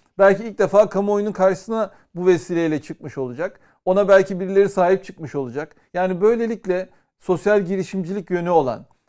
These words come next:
kendi derdini sadece kafasında bırakmayıp onu fiiliyatta bir yerlere götürmeye çalışan gence de bir mecra sağlamış oluyoruz. Ama gerçekten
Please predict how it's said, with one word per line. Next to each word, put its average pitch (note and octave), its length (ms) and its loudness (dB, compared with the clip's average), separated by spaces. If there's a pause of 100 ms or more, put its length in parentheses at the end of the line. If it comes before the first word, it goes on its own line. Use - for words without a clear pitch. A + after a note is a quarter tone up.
(120)
kendi F3+ 400 -2
derdini G3+ 420 4
sadece F#3+ 460 2
kafasında G3 560 -4
bırakmayıp G3 520 0 (100)
onu G3 320 -2 (240)
fiiliyatta G3 840 4
bir F3+ 120 0
yerlere F#3 420 6
götürmeye F3 500 -4
çalışan D#3 460 -6
gence F3 400 0
de F#3+ 180 -6 (280)
bir A3+ 60 -4
mecra A3+ 640 2 (120)
sağlamış D3+ 580 2
oluyoruz. C#3+ 380 -8
Ama G3 200 -2
gerçekten F#3+ 640 -4